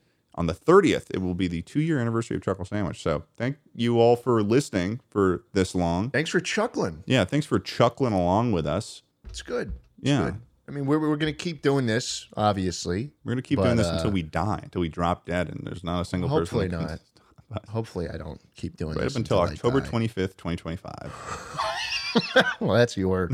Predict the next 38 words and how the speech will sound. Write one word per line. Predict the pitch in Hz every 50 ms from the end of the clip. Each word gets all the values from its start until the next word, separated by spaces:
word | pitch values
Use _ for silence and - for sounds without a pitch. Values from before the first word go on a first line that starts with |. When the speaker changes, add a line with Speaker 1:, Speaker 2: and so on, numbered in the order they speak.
| 110 -
Speaker 2:
that's | - - - 104 92
your | - 85 85 85 - _ _
<laughs> | _ -
going | 107 104 90 90 90
away | 85 82 82 80 80
day. | 76 - 76 - -
Speaker 1:
That | - 107 110 110 - -
date | - 110 120 - -
Speaker 2:
But, | 80 82 87
uh, |
Speaker 1:
rings | 92 98 104 110 98 87
in | 92 82
Speaker 2:
that's | 80
Speaker 1:
my | 80 78
Speaker 2:
your | 120 107
Speaker 1:
head | 98 92 87 82 80
every | 78 76 85
Speaker 2:
expiration. | 85 92 85
Speaker 1:
time | 87 82 82 82
I | 78 76
wake | 78 80 78 78 -
up. | - 82 76 76 -
I'm | 98 - 92
like, | 71 85 85 85 -
it's | 101 104 - -
like | 92 82 -
a | 78 76
timer, | - - - - 90 82 80 80 76 73 73 76 - _ _ _ _ -
and | 90 87
I | 82
just | 82 82 95 -
hear | - 82 76 76
a | 76
heartbeat | 73 - - 85 80 76 - - 78 76 80
sound | - - 87 80 78 80 80 80
in | 78
my | 80 76 82
head | 85 - 80 76 78 85 98 107